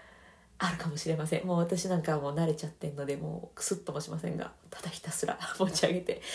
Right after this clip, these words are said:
スーハー、スーハーして気持ちを落ち着けております。<laughs> でね、よりこの、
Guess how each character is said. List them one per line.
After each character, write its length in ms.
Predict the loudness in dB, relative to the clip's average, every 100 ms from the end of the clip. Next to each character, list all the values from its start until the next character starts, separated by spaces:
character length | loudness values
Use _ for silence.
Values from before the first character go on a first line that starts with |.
| -4
ス 300 | 2 6 8
ー 40 | 6
ハ 200 | 4 -4
ー、 80 | 6
ス 220 | 6 6
ー 20 |
ハ 160 | 0 -8
ー 40 | -10
し 100 | 2
て 200 | 2 2
気 180 | -4 0
持 120 | -2
ち 200 | 0 2
を 160 | 2 2
落 100 | -2
ち 160 | -4 -4
着 20 |
け 100 | 0
て 240 | 2 2 2 6 6 6
お 60 | 4
り 120 | 2
ま 180 | 4 4
す。 140 | 4 -2 -4 -2
<laughs> 760 | 0 2 4 4 0 -4 0
で 80 | 4
ね、 200 | 6 6
よ 220 | 8 8
り 240 | 12 12 10
こ 140 | 4
の、 260 | 6 6